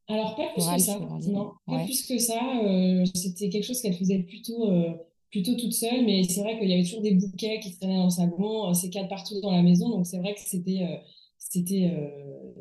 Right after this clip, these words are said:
Speaker 1: c'était quelque chose dont, que je voyais, euh, tous les jours, quoi.
Speaker 2: Ouais, ouais.
Speaker 1: Ça m'a
Speaker 2: Ça
Speaker 1: sans
Speaker 2: t'a
Speaker 1: doute un peu
Speaker 2: inspiré.
Speaker 1: inspirée, je pense.
Speaker 2: Ça t'a inspiré, ok. Euh, et donc, du coup, toi, euh, de, de base, tu, tu as fait quoi comme étude, euh,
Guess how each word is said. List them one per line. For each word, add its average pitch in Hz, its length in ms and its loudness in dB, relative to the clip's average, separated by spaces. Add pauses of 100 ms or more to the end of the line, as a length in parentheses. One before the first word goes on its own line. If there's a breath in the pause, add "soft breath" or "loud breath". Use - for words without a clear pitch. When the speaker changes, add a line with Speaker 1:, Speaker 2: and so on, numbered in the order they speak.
Speaker 1:
c'était - 280 -6
quelque 175 220 0
chose 208 220 -2
dont, 151 360 -2 (240)
que 185 80 4
je 170 80 8
voyais, 190 520 6
euh, 160 380 -6
tous - 120 -4
les 226 140 4
jours, 269 180 -2
quoi. - 180 -10 (460)
Speaker 2:
Ouais, 185 60 0
ouais. 165 280 0
Speaker 1:
Ça 185 80 2
m'a 175 180 6 (120)
Speaker 2:
Ça - 100 2
Speaker 1:
sans 233 60 0
Speaker 2:
t'a 240 80 2
Speaker 1:
doute 226 80 0
un 202 60 0
peu 185 100 -4
Speaker 2:
inspiré. 196 340 -4
Speaker 1:
inspirée, - 60 -10
je - 100 -16
pense. - 280 -18 (280)
Speaker 2:
Ça - 140 -20
t'a 180 60 -2
inspiré, 160 360 -8
ok. 143 200 -16 (760 loud breath)
Euh, 175 400 -4 (100)
et 190 120 0
donc, 185 140 2
du 190 140 -2
coup, 240 160 -6
toi, 240 480 -2
euh, 185 240 0
de, 185 460 0
de 180 180 -4
base, 202 300 -4
tu, 185 260 -6
tu 185 280 -2
as 180 60 2
fait 185 140 0
quoi 214 140 -2
comme 190 240 2
étude, 196 400 0
euh, 165 540 -2